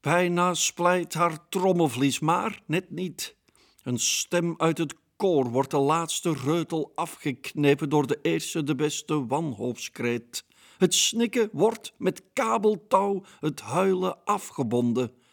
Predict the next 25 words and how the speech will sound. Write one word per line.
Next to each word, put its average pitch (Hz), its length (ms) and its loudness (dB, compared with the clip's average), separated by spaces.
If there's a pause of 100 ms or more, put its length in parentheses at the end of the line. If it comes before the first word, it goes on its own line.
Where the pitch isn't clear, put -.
(480)
Maar 170 380 0
ook 175 240 2
vandaag 180 680 0
weegt 175 440 -2
de 175 100 -2
last 170 420 0
van 185 300 -2
ezels 185 560 -2
niet 170 220 -2
veel 175 360 -4
erger 165 520 -2
door 160 360 0
dan 170 300 -2
anders 165 440 2
en 160 240 -4
elders 156 420 0
en 147 160 -4 (100)
altijd 147 580 0
en 135 200 -2 (100)
overal. 127 720 0 (340)
Knalrood 175 920 0
en 131 280 2
digitaal 147 760 -2
schreeuwt 156 480 -4
de 117 140 -8